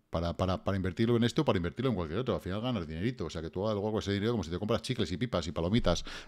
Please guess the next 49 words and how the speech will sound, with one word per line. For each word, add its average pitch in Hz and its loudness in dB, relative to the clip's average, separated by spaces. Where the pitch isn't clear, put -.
Eso 101 2
a - 4
mí 98 0
no 92 -6
me, 90 -8
me, 87 -10
me 95 -10
da 87 -10
igual, 98 -4
¿no? 117 -10
Eh, 87 -4
es 92 4
dinero 101 10
que 117 10
te 98 10
viene 80 4
solo. 113 4
Pues 85 -6
Filecoin 110 2
es 98 -2
una 98 4
de 98 6
las 101 6
formas 117 2
que - 0
puedes 92 -2
utilizar 92 -2
tus - -4
equipos 117 -2
sin 78 -4
machacarlos, 98 -2
¿vale? 92 0
Pues - -16
simplemente 87 -2
tener 78 -4
almacenamiento 82 -2
en 78 -2
discos 78 -4
duros, 85 -4
que 78 -4
además 73 -4
es 76 -8
bien 76 -4
barato 71 -4
el 78 -2
almacenamiento 76 -8
hoy 82 -2
en 71 -6
día. 92 -6